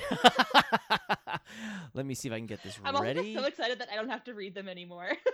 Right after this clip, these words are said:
Speaker 2: <laughs>
Speaker 1: Right? All right. Here we go. So, we are going to read off our favorite quotes,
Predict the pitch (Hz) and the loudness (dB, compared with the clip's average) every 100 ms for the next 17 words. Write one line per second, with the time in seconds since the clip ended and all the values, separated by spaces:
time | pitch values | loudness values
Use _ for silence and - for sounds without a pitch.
0 | - 554 - _ _ _ - 113 143 403 | 0 -4 -4 _ _ _ -12 0 4 4
1 | - - _ _ _ _ _ _ _ - | 0 -20 _ _ _ _ _ _ _ -8
2 | 101 90 - _ _ _ _ _ _ 160 | -6 -6 -10 _ _ _ _ _ _ -4
3 | 180 156 127 131 _ _ _ _ _ - | -2 -2 -2 -4 _ _ _ _ _ -2
4 | 156 107 - _ - 139 135 135 139 131 | -2 -2 -12 _ -8 -6 -4 -4 -6 -6
5 | - 139 127 123 123 110 135 151 151 143 | -10 -10 -8 -8 -10 -10 -6 0 0 0
6 | 135 - 135 147 131 156 - - | -8 -8 -12 -10 -8 -8 -10 -16